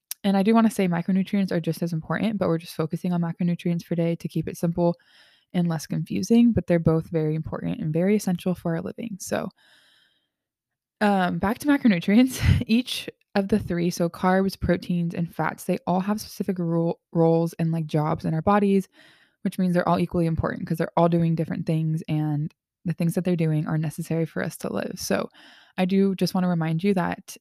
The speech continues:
it's important to eat all three of these, um, and to get them into your daily meals,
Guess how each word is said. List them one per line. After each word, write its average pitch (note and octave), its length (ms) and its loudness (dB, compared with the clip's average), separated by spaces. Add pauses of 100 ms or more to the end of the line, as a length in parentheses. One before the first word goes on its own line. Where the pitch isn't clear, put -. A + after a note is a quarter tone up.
(160)
it's F3+ 160 0
important F#3+ 380 0
to - 100 -12
eat F3 140 -2
all D#3+ 180 2
three D#3+ 220 -2
of E3+ 120 -4
these, - 340 -10
um, - 380 -6
and F3 120 -2
to F3+ 100 -6
get F3 180 -4
them E3+ 160 0
into E3 240 -2
your D#3+ 140 2
daily D#3+ 260 -2
meals, G#3+ 460 4